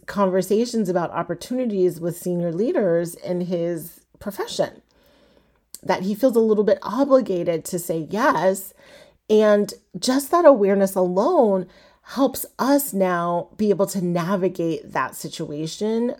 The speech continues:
with just a depth of understanding that's gonna make it so much easier to pinpoint exactly why he keeps falling into this pattern. So you want to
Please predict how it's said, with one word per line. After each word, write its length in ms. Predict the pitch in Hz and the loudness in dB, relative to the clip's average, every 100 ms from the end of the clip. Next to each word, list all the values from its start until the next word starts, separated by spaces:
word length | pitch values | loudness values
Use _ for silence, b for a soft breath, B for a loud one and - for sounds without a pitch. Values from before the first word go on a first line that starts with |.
| _ - | _ 0
with 340 | 180 170 - _ - | 0 0 -4 _ -8
just 260 | 190 185 - | -6 -6 -6
a 60 | |
depth 380 | 160 - 170 - | -8 -4 -4 -4
of 120 | 180 | -8
understanding 640 | - 160 156 - 147 160 185 | -6 -6 -6 -8 -8 -6 -6
that's 180 | 165 - | -6 -8
gonna 180 | 175 | -8
make 260 | 160 151 - | -8 -8 -6
it 220 | 156 - B B B B | -6 -8 B B B B
so 160 | 202 | 0
much 220 | 185 165 - - | 0 -2 -10 -4
easier 760 | 220 240 220 220 165 151 147 175 | 2 2 2 2 2 2 0 -2
to 160 | - | -6
pinpoint 600 | - - 196 165 180 165 | -8 -4 -4 -2 -4 -4
exactly 500 | - 143 160 156 175 | -8 -6 -4 -4 -4
why 500 | 160 143 160 165 160 | -4 -4 -2 0 -2
he 180 | 160 160 | -2 -6
keeps 280 | - 151 - | -8 -12 -8
falling 360 | - 147 151 147 | -4 -2 -2 -6
into 280 | 143 - | -10 -12
this 220 | - 135 - | -12 -14 -12
pattern. 520 | - - - - - _ _ B B B B B B B B - | -6 -6 -8 -16 -20 _ _ B B B B B B B B 2
So 380 | 254 226 208 - | 6 8 6 2
you 200 | 214 233 | 2 4
want 420 | 220 226 254 - | 4 4 2 -2
to 460 | - 247 233 202 | -4 0 0 -2